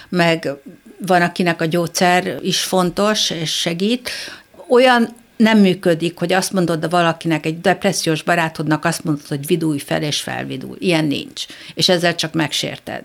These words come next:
Tehát ezt, ezt ne tegyük. És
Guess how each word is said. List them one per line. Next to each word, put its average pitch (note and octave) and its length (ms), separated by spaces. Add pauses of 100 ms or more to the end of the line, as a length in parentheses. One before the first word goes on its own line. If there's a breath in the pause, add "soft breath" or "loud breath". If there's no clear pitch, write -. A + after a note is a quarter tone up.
Tehát D#3+ 220
ezt, F3 260
ezt F#3+ 200
ne F3 140
tegyük. C#3+ 440 (760 loud breath)
És F3+ 440